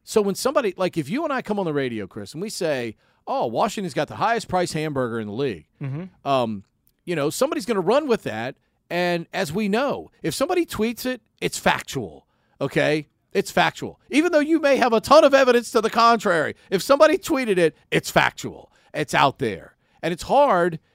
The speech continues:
Speaker 1: it's hard to get rid of that, that target. It's get, it's hard to get rid of that label that they have right now. But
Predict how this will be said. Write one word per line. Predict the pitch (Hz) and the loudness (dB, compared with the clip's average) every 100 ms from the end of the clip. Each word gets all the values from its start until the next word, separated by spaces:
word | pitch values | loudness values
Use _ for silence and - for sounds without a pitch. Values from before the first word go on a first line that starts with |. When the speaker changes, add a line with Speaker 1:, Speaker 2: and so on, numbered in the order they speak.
| - | -6
Speaker 1:
it's | 175 - | -6 -4
hard | 202 262 277 | -2 -2 -2
to | 220 190 | -4 0
get | 175 180 | 0 0
rid | 127 170 226 | -2 0 2
of | 139 113 101 | 0 -2 -2
that, | 135 139 135 _ _ _ _ - | 0 0 -2 _ _ _ _ -4
that | 147 - | -4 -4
target. | - - 214 214 131 98 | -8 2 2 2 -2 -6
It's | 113 | -6
get, | 170 - | -6 -6
it's | 147 | -10
hard | - 254 | -4 -4
to | 196 | -4
get | 170 | -4
rid | 151 226 | 0 0
of | 185 | 0
that | 151 151 135 _ _ - | 0 -2 -2 _ _ -12
label | 110 202 339 233 101 - _ _ _ - | 0 4 4 2 -2 -8 _ _ _ -4
that | 175 165 | 0 0
they | 185 185 156 | 2 0 0
have | 180 240 143 135 _ _ _ - | -6 -6 -6 -6 _ _ _ -12
right | 107 170 190 | 0 0 0
now. | 165 196 254 110 - _ _ _ _ _ _ | -4 -8 -8 -12 -18 _ _ _ _ _ _
But | 165 160 147 | 2 2 2